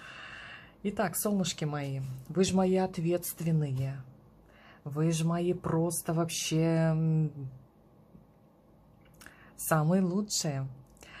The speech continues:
Работа на первом месте, да?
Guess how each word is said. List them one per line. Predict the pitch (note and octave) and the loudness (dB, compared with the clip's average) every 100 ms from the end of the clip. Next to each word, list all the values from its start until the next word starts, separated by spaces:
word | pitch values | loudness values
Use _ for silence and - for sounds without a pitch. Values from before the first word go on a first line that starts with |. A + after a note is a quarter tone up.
| - - - - - - - - _ | -18 -18 -20 -20 -20 -20 -20 -20 _
Работа | E3+ E3+ D#3+ A3+ F#3 | 0 4 4 4 4
на | D#3+ | 2
первом | D3+ E3 D#3 D#3 | 2 0 2 4
месте, | D#3+ D#3 - C#3+ C#3+ C3+ C3 - | 2 0 -4 -8 -8 -8 -8 -6
да? | D#3+ F3+ | -2 -2